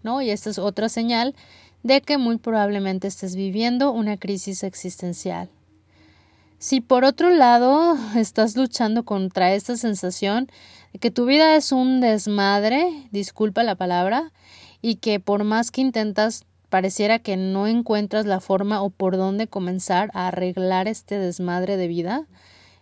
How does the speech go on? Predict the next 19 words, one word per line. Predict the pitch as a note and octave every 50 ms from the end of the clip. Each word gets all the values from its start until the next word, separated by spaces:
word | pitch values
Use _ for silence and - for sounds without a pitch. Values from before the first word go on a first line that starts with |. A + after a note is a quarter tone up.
| _ -
entonces, | F#3+ F#3+ F3+ - F#3+ F#3+ G3 F#3+ - A3 G#3 G#3 G#3+ G#3+ - - - - _ _ _ _ _ _ _ _ -
y | G#3 G#3+
estás | G#3 - - G#3+ -
preocupado | - C#4+ C#4+ B3+ A#3 G3+ F#3 G3+ G3 G#3 G#3+ G#3 G3+
aparte | G3 F#3 - G3+ G3 G3+ G3+ G#3 G3
porque | F#3 G3+ G3 F#3+ - F3+
no, | F3+ F#3 F#3 F#3+ F#3+
no | G3 G3 G3 G3 G3 F#3+ G3 G3+
encuentras | G#3+ G3+ - G#3+ G#3 G3+ F#3+ G#3 G3+ G#3 -
una | G#3+ G3 G3 G3+
salida, | - - F#3 F#3 F#3 F#3 F#3+ G#3 G#3
no | G3+ G3
encuentras | G3 G3 G3 G3 F#3 - G3 -
una | G#3 G3+ G3 F#3+
forma | - - G3 G3 G3 G3 G3
de | F#3+ F3
hacerlo, | E3+ - - G3+ F#3 F3+ G#3 G#3+ A3+ B3 B3 _ _ _ _ - _ _ _ - - - - _ _ _ _ _ _ _ _ -
es | A#3 C4+ -
probable | - - D4 C4+ C4+ C4 B3+ C4+ C#4+ D4+ D#4 A#3+